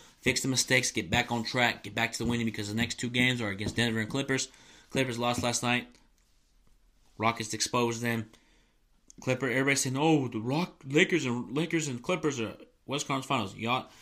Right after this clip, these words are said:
y'all need to watch out for Houston, Dallas, 'cause Dallas is a team that people need to watch out for. Shout out to my boy J T. He predicted that Dallas was gonna have a great season, man. He called it. Shout out to you, J T, for predicting that. <clears throat>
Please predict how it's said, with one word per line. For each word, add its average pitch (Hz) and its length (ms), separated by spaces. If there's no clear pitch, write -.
y'all 135 120
need 139 120
to 135 80
watch 131 180
out 120 140
for 98 140
Houston, 139 600
Dallas, 107 400
'cause 95 160
Dallas 123 480
is 117 120
a - 40
team 117 200
that 104 120
people 117 160
need 113 60
to 110 60
watch 110 200
out 110 140
for. 98 160
Shout 127 220
out 123 40
to 127 80
my 120 140
boy 117 260
J 113 300
T. 120 420
He 135 100
predicted 135 460
that 113 180
Dallas 120 260
was 117 100
gonna 117 140
have 110 120
a 101 40
great 117 240
season, 98 360
man. 98 240
He 104 120
called 131 340
it. 139 120
Shout 120 240
out 120 80
to 120 80
you, 120 80
J 107 200
T, 104 300
for 117 140
predicting 117 460
that. 98 220
<clears throat> 147 220